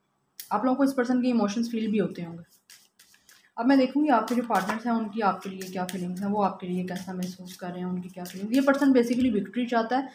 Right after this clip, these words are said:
but इसकी ईगो बीच में आ रही है। बात करना चाहता है आपसे, anger, yes, I think ये person आपसे किसी वजह से angry है, but still ये इसकी नज़र आप पे है।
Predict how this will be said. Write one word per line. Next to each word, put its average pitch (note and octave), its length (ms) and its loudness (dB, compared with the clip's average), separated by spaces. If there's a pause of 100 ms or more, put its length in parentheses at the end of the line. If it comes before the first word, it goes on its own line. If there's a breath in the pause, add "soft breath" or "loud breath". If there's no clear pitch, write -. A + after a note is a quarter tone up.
(280 loud breath)
but G#3+ 80 2
इसकी A#3+ 280 2
ईगो A3 180 4
बीच G3 260 2
में F#3+ 80 0
आ F3 80 0
रही E3 180 -4
है। E3+ 80 -16 (1500)
बात G#3+ 260 4
करना A#3+ 240 4
चाहता G3 280 2
है F3 60 2
आपसे, - 180 -8
anger, F#3+ 400 -2
yes, F#3 300 -6
I B3+ 60 2
think C#4+ 520 -4
ये C#4+ 60 0
person A#3+ 260 -2
आपसे A3+ 220 -2
किसी - 340 -12
वजह G3+ 220 0
से - 120 -6
angry F#3+ 400 0
है, E3 140 -6 (340 soft breath)
but A#3 160 0
still C#4 340 0 (260)
ये A#3 100 0
इसकी B3 380 -2 (320)
नज़र G#3+ 240 4
आप F3+ 220 4
पे F3 60 -10
है। F3+ 140 -10